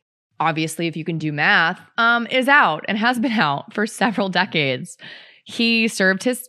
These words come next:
fucking time, wrote a book about his life, his love, his pursuit of happiness, his exploits. Um, obviously, the movie was made, uh, that b-,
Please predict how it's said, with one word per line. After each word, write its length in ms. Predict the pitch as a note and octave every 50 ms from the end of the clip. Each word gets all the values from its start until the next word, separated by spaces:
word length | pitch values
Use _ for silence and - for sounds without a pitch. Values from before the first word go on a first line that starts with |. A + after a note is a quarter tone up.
| _
fucking 340 | - G3 F#3 - A#3 A#3+ C#4
time, 680 | C4 - - F#3 E3 D#3+ D3+ D3 D3 D3+ E3 G3+ B3+ - - _ _ _
wrote 380 | - - D3+ D3 D#3+ D#3+ E3 F#3
a 80 | G#3+
book 640 | G3 F#3 E3+ E3 F#3 A#3 - - _ - - - - _ _ _ _ _ _ _ _ _ _ _ _ _ _
about 560 | G3 F#3+ F3 F3+ E3 D#3+ D#3+ D#3+ D#3+ E3 - - _ _ _
his 240 | F#3+ F3+ F#3 E3+ D#3+
life, 800 | D3+ D3 D#3 E3+ G#3 B3 C4 C4 C4 C4+ C4 A#3+ - - - - _ _ _ _
his 200 | G3+ F#3+ F3 D#3
love, 380 | F3 F3 F#3 G3 G3 G3+ G3+ F#3+
his 140 | G3 F3+ -
pursuit 260 | - D#3+ - E3 D#3+
of 60 | D#3
happiness, 760 | - - - G3+ A3+ A3+ A#3 A3+ G#3+ G3+ F#3+ F#3 F#3+ F#3+ - -
his 140 | D#3 - - -
exploits. 920 | - F#3+ F#3+ - - - F#3+ F#3 F3+ F3+ F3 F3 F3+ - - - - - _ - - - - - D#3 _ _ -
Um, 500 | F#3 F#3 F3+ F3 F3 E3+ E3+ E3 D#3 - _ -
obviously, 300 | E3+ F3 F3+ - - E3+
the 80 | D#3+
movie 320 | D3+ D#3+ F3+ G#3 A3 A3+ G#3+
was 180 | G#3 G3+ F#3
made, 540 | F#3+ F3+ F3 F3 E3+ E3+ E3+ E3+ E3+ F3 - - - - -
uh, 240 | - G1+ G1+ G1+ - - - _ _ _ _ - G1+ -
that 220 | - C#3+ - - - - - D3 - - _ _ - F3+ -
b-, 160 | - D#3+ -